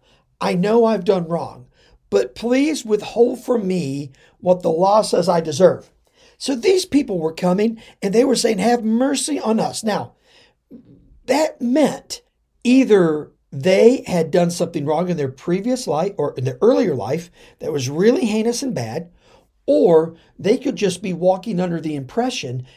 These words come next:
because they were blind, somehow they had offended the Lord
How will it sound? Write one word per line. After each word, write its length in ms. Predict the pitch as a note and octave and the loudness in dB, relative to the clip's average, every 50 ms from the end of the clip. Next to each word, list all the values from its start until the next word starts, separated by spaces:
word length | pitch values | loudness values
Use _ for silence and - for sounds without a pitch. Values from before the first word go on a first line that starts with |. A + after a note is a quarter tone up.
| _ _ - | _ _ -12
because 380 | D#3 D3 - G#3 G3+ F#3+ F3 | -10 -6 -2 -2 -2 0 0
they 120 | F3 E3+ D3+ | 0 -2 -2
were 140 | C#3 C#3 | -2 -4
blind, 640 | B2+ B2 E3 F3 G#3+ B3+ C4 A3+ F3 C#3+ C#3+ C#3 C3+ - _ _ _ | -6 -6 -2 0 0 2 2 0 -2 -6 -8 -10 -12 -18 _ _ _
somehow 440 | - - - - - E3+ F3+ F3+ E3+ | -16 -6 -4 -2 0 0 0 0 0
they 160 | E3+ E3+ D#3+ | 0 0 2
had 140 | D#3+ D#3+ D#3+ | 2 2 0
offended 520 | B2 A#2 - - - A#3+ B3+ B3 B3+ F#3+ | 0 -4 -6 -2 -2 0 0 0 -2 -4
the 100 | E3 E3 | -4 -4
Lord 520 | D3+ C#3+ F#3 A3 B3 G#3+ D#3+ D3 C#3 C#3+ | -2 2 4 4 4 4 4 0 -2 -6